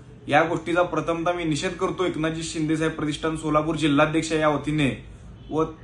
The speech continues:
आज काय मनीष काळजेंनी, शिवसेने जिल्हा प्रमुख मनीष काळजे हे तानाजी सावंतांवर एक वक्तव्य केलेलं आहे,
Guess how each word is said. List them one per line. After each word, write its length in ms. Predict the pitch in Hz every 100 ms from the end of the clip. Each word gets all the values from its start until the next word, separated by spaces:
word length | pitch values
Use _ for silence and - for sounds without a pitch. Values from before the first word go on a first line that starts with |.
| - - - - -
आज 220 | 156 160
काय 140 | 170
मनीष 380 | 170 160 175 -
काळजेंनी, 720 | 175 160 165 170 180 180 - - - -
शिवसेने 400 | 160 160 165 170
जिल्हा 240 | 160 160
प्रमुख 160 | 165 170
मनीष 300 | 156 160 160
काळजे 500 | 170 151 156 135 - - - 156
हे 40 |
तानाजी 380 | 160 165 156 175
सावंतांवर 640 | 175 170 165 165 170 170
एक 140 | 175
वक्तव्य 360 | 165 - 165 170
केलेलं 320 | 165 160 151
आहे, 100 | 127